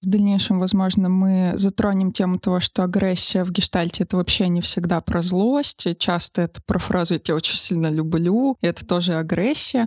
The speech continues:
Но вместе с тем есть разница. Я бы разводила два этих понятия, потому что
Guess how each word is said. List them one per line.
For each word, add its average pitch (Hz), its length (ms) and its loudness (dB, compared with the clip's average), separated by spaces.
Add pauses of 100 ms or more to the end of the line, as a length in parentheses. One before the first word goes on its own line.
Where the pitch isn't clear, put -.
Но 226 220 2
вместе 208 380 0
с - 80 0
тем 277 220 0
есть 220 240 0
разница. 339 680 0
Я 220 240 2
бы 202 500 0
разводила 214 720 2
два 202 180 0
этих - 240 -6
понятия, 233 380 0
потому 220 420 2
что 196 680 0